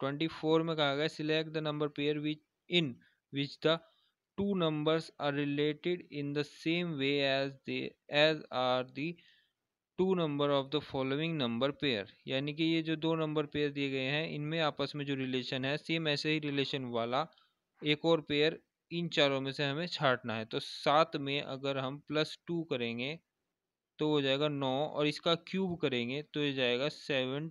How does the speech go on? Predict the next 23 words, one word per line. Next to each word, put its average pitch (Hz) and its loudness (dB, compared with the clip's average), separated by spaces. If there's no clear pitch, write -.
टू 131 -6
नाइन। 117 -2
ऐसे 139 0
ही 160 2
अगर 160 2
हम 160 -4
आठ 156 2
में 135 -4
प्लस 147 -2
टू 156 0
करेंगे 135 -2
और 139 -2
इसका 160 -2
हो 139 2
जाएगा 139 4
दस, 147 0
इसका 160 -4
क्यूब 175 -2
करके 139 -2
हमें 143 -2
मिलेगा 127 -2
एक 151 -2
हज़ार। 113 -4